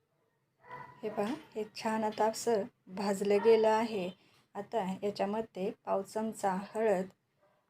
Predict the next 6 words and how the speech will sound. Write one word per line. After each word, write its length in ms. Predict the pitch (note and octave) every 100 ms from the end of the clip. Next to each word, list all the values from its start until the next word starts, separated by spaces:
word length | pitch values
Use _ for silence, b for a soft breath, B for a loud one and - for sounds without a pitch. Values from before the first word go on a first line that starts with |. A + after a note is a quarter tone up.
| _
एक 140 | G#3 G3+ -
चमचा 480 | A#3 A#3 A#3 F#3 G#3 - - _ _ _ -
काश्मीरी 460 | G#3+ - G#3 G#3 G#3
लाल 200 | G3+ G#3
मिरची 320 | G#3+ - A3
पावडर 420 | A3 A3 F#3+ F#3+